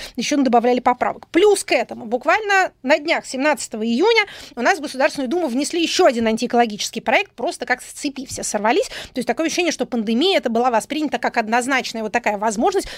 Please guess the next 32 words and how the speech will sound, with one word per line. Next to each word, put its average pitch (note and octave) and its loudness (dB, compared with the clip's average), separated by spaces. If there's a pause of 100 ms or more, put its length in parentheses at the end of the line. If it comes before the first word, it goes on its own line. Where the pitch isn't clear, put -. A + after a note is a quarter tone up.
просто C#4 -2
выжечь B3+ 0
тут A3+ -6
всё B3 2
живое. C#4 4
Что C4+ -2
не B3+ 2
умрёт A#3 2
от A3+ -10
вируса, D#4+ -2
то C4+ 0
мы C#4+ 0
давайте, A3+ 0
значит, G#3 -6
тут A#3 -10
срубим. C4+ 0 (420)
Это G#4 2
поправки D#4+ 2
в C4 -6
закон C#4 2
об B3+ 0
О C#4 2
О - 4
П B3+ -2
Т, C4 2 (140)
особо B3+ 0
охраняемых B3+ 2
природных A#3+ 2
территориях, D4 -2
которые C#4+ 2
отдают A#3 0
правительству, B3 0